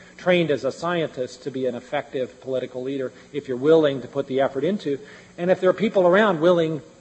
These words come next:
to talk to you and train you about it. Um, let me just say, many of you in the room are probably sort of wondering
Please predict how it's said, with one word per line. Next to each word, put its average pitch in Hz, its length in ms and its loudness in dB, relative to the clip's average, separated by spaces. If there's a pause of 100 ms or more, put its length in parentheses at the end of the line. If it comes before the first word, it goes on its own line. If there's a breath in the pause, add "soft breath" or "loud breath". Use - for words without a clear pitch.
(100)
to 180 80 -8
talk 170 300 0
to 156 60 -4
you 131 180 0
and 151 220 -10
train 185 280 -4
you 143 140 -6
about 127 340 -10
it. 139 100 -14 (340)
Um, 156 220 -14 (380 loud breath)
let 254 100 -10
me 262 80 -6
just 202 300 4
say, 156 360 6 (300)
many 226 280 2
of 175 80 4
you 185 140 4
in 175 80 2
the 165 60 0
room 170 220 4
are 139 60 -4
probably 151 300 2
sort 151 180 -4
of 131 80 -4
wondering 147 520 2